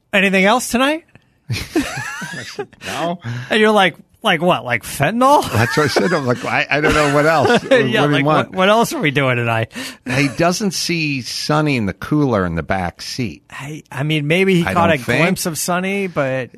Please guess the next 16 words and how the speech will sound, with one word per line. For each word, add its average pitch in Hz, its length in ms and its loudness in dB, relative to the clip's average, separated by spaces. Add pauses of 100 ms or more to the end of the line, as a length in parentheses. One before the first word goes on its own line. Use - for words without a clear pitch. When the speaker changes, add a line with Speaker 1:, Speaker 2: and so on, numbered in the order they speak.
Speaker 2:
Then 147 240 0
Speaker 1:
uh, - 40 0
Speaker 2:
he, 180 260 -4 (100)
he 127 360 -10
keeps 160 360 -10
going, 139 420 -2
and 135 160 -2
then 143 100 0
he's 139 160 -4
like, 123 180 -6
"And 123 160 -2
where'd 208 260 2
you 196 80 2
have 190 260 0
the 123 80 0
beer?" 80 440 -4